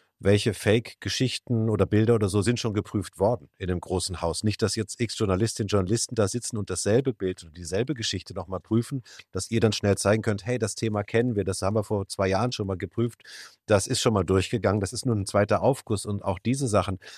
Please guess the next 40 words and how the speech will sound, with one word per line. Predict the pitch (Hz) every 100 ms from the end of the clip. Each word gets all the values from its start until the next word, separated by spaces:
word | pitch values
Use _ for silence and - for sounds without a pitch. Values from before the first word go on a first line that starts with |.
| - -
beschleunigen | 92 87 104 107 87
natürlich | 85 98 95
das | 98 85
Leben | 82 95 104 - - _ _
von | - 95
Faktencheckern. | - 110 - 139 123 113 123 123 - _ _ _ _ -
Und | 117
was | 120
ganz | 113 -
schön | 139 147
ist | -
hier, | 139
das | 117 107 - -
hat | 113 -
angefangen | 113 135 123 127 127
mit | 120
einem | 107
Forschungsprojekt. | - 123 156 139 - 135 135 143 -
Also | 101 87 92
es | 71 -
ging | 90 98
erst | 95
mal | 101 92
um, | 90 90
um | 90 85
Wissen, | 135 131
Erkenntnisse, | 92 - 110 107 113 123
gute | 104 104 101
Modelle | 98 95 113 135
bauen. | 120 135 120
Und | 101
dann | 107 113
habt | -
ihr | 117
daraus | 101 98 107 104
quasi | - 87 92 95
einen | 92 92 90 85
Spin-off, | 78 - 117 123 107 -
eine | 85
Firma | - 127 127 120